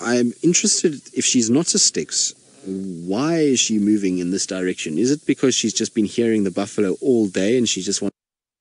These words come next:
to run and try and get herself a meal? Is it because she just doesn't know where else to go?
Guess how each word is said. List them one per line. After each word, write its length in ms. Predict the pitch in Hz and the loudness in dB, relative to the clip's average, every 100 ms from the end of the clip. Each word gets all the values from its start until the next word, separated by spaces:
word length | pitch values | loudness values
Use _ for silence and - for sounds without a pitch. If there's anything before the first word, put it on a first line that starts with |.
| - | -8
to 60 | - | -4
run 120 | 185 | -2
and 160 | 175 - - - - - | -4 -8 -16 -20 -18 -8
try 240 | 120 107 | -2 0
and 120 | 98 | 0
get 120 | 98 | 0
herself 340 | 101 - 92 - | 0 0 -2 -2
a 40 | |
meal? 360 | 85 110 156 196 - - - | 0 2 2 0 -8 -20 -4
Is 160 | 123 131 | 2 2
it 100 | - | 2
because 340 | 117 - 120 | 0 2 2
she 160 | - 104 | 2 0
just 240 | 117 107 | -2 -2
doesn't 280 | - 101 107 | -2 0 0
know 140 | 101 92 | 2 2
where 240 | 90 92 | 0 -2
else 220 | 92 90 | -2 -2
to 100 | - | -4
go? 320 | 76 113 160 | -2 0 0